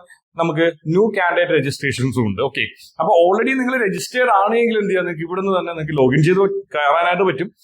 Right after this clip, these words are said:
ഇനി ഇല്ലെങ്കിൽ നമ്മൾ ചെയ്യാൻ പോകുന്നതെന്ന് പറഞ്ഞാൽ എന്താണ്, ന്യൂ കാൻഡിഡേറ്റ് രജിസ്ട്രേഷൻ വരെ ആയിരിക്കും നമ്മൾ രജിസ്റ്റർ ചെയ്യാനായിട്ട് പോകുന്നത്. So, നമ്മൾ ഈ വീഡിയോയിൽ നമ്മൾ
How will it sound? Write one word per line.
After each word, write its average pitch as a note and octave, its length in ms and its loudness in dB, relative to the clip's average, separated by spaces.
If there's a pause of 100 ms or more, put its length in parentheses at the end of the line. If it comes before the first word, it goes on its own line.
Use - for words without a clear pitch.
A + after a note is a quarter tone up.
(320)
ഇനി A#3+ 100 0 (100)
ഇല്ലെങ്കിൽ B3 380 0
നമ്മൾ A3+ 200 -2
ചെയ്യാൻ G3 220 0
പോകുന്നതെന്ന് F#3 340 0
പറഞ്ഞാൽ E3 240 0
എന്താണ്, C#3+ 280 0
ന്യൂ E3 100 0 (140)
കാൻഡിഡേറ്റ് F#3 380 2
രജിസ്ട്രേഷൻ D#3 500 -2
വരെ D3 160 2
ആയിരിക്കും C3 240 0
നമ്മൾ A#2 140 2 (420)
രജിസ്റ്റർ C#3+ 320 -2
ചെയ്യാനായിട്ട് A#2 420 2 (220)
പോകുന്നത്. B2 320 4 (640)
So, C#4 60 0 (260)
നമ്മൾ G#3 200 0
ഈ - 80 2
വീഡിയോയിൽ A#3 260 0
നമ്മൾ A3+ 140 -2